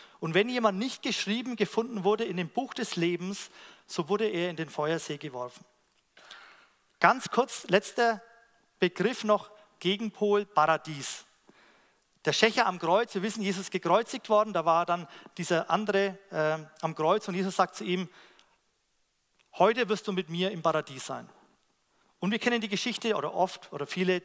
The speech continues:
von Lazarus, der starb und dann heißt, "Und er saß auf dem Schoß von Abraham."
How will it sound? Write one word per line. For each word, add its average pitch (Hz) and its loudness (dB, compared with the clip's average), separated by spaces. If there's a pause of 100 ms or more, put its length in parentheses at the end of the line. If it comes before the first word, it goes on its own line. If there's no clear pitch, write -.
von 156 -2
Lazarus, 190 0
der 147 -2
starb 165 0 (460)
und 160 -2
dann 170 0
heißt, 175 2
"Und 175 -8
er 170 0
saß 175 4
auf 160 -6
dem 156 -8
Schoß 180 -2
von 170 -6
Abraham." 127 -2